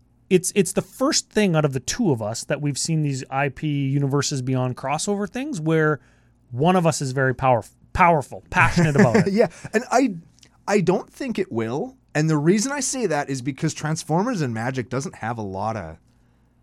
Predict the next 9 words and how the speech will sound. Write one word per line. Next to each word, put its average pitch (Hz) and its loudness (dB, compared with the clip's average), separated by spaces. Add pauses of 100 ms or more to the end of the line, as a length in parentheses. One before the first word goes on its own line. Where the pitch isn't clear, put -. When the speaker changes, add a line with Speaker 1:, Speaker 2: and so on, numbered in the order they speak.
(240)
Speaker 2:
aside 131 -4
from 120 -6 (160)
both 113 -2
Speaker 1:
They're 180 2
Speaker 2:
being 110 -4
Hasbro 139 2
Speaker 1:
Hasbro, 113 2
yeah. 127 2
Speaker 2:
properties, 110 -2